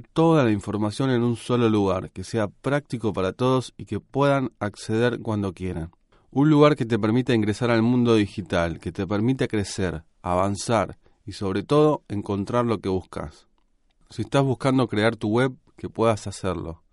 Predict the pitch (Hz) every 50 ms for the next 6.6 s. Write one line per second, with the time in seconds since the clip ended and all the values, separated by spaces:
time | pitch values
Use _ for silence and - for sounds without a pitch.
0 | _ _ _ _ _ _ _ _ - - 104 82 120 113 131 127 139 135 110 -
1 | 117 107 123 123 127 123 113 104 120 123 127 - 110 - - 107 98 98 104 113
2 | 123 127 131 131 _ _ _ _ _ _ _ _ _ - 104 98 101 - 131 131
3 | 143 139 139 135 135 135 131 - - - - - 110 110 113 110 110 110 - -
4 | 95 95 - - 101 95 90 90 90 87 71 - - - 101 - - 120 120 113
5 | - - 143 135 131 123 110 104 101 104 101 - 143 147 135 113 104 98 98 98
6 | 98 95 - 104 95 98 107 113 120 123 120